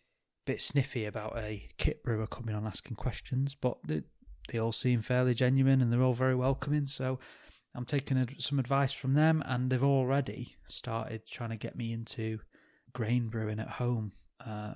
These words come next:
trying to convince me by saying all you really need is a large pan. And you've probably got the rest of the kit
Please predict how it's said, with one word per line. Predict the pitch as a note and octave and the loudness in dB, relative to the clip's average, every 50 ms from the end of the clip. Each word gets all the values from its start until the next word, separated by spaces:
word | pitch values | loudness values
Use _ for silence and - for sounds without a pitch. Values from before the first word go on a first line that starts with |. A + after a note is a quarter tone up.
| - - | -10 -12
trying | - - A#2 A#2 | -8 -6 -4 -4
to | - - | -4 -4
convince | A#2+ A2 A2 A#2 A#2 - - | -4 -2 -2 -2 -2 -2 -4
me | A#2 | -4
by | G#2 A2 A2 G#2+ | -4 -2 -4 -4
saying | - - A#2 A2 A2 A2 | -4 -6 -6 -6 -4 -4
all | A2+ A2+ A2+ A2 | -4 -4 -4 -4
you | G#2+ | -4
really | A2 A2 G#2+ A2 A2+ | -4 -4 -4 -2 -2
need | A2+ A2+ A2+ A2+ | -2 -2 -2 -2
is | A2+ A2+ | -2 -2
a | A#2+ | -2
large | A#2 A2+ A2+ A#2 A#2+ - - | -2 -2 -2 -2 -2 -4 -4
pan. | - - C#3 C#3 C3+ C3 - _ - - - - - - - _ _ _ _ _ _ _ _ _ _ _ _ _ _ _ _ _ _ _ _ _ _ _ _ _ _ _ _ _ _ _ _ _ _ _ | -2 0 2 4 2 2 0 _ -12 -20 -20 -20 -20 -20 -20 _ _ _ _ _ _ _ _ _ _ _ _ _ _ _ _ _ _ _ _ _ _ _ _ _ _ _ _ _ _ _ _ _ _ _
And | - - B2 | -14 -12 -10
you've | A2 - | -6 0
probably | - C#3 B2 B2 A#2 | 2 2 4 2 2
got | - B2+ - - | 0 0 -2 -2
the | A2+ | -4
rest | G#2 G2+ - - - | -4 -4 -4 -6 -6
of | A#2 A2 | -6 -8
the | C3 | -6
kit | - - - A#2+ A#2+ - - | -8 -6 -4 -4 -4 -4 -6